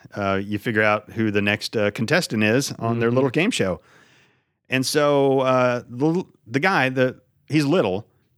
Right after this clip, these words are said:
Speaker 2: I don't know
Speaker 1: Um,
Speaker 2: what to
Speaker 1: the,
Speaker 2: call him. Just
Speaker 1: the
Speaker 2: call him, like, Satan,
Speaker 1: Okay.
Speaker 2: honestly. He might, he might as well have been.
Speaker 1: Yeah.
Speaker 2: He's one of the horsemen, at least.
Speaker 1: <laughs> Yeah.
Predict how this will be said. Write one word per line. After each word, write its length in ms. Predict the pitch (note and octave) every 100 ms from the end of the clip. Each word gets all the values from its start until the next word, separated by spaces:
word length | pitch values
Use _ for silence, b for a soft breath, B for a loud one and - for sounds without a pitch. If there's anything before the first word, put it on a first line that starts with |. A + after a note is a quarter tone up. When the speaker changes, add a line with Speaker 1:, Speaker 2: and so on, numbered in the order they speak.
| -
Speaker 2:
I 80 | D#3
don't 120 | F3+
know 60 | D#3
Speaker 1:
Um, 60 |
Speaker 2:
what 100 | C#3+
to 80 | C3+
Speaker 1:
the, 60 | C3+
Speaker 2:
call 180 | B2
him. 40 | B2
Just 180 | E3+ -
Speaker 1:
the 20 |
Speaker 2:
call 180 | G3+ G3+
him, 60 |
like, 160 | D#3+ A2+
Satan, 520 | - A2+ A2 E2+ G2 -
Speaker 1:
Okay. 60 | C#3+
Speaker 2:
honestly. 580 | G#2+ A2+ G#2 G#2+ G2+ G2+ b b b b
He 60 | A#2
might, 320 | B2 C3 C3
he 60 | C3+
might 260 | C3+ D#3+
as 200 | B2+ A#2
well 280 | A#2 B2+ A#2+
have 120 | G2+
been. 100 | G#2
Speaker 1:
Yeah. 240 | D3+ B2 A#2
Speaker 2:
He's 160 | A2+
one 240 | A2+ A#2+ B2
of 60 |
the 120 | A2+
horsemen, 560 | G#2 A#2+ B2 - A2 G2+
at 120 | G2+ F2
least. 540 | A2+ G#2+ A2+ - - A#2+ -
Speaker 1:
<laughs> 120 | D3+
Yeah. 440 | C#3 B2+ B2 A#2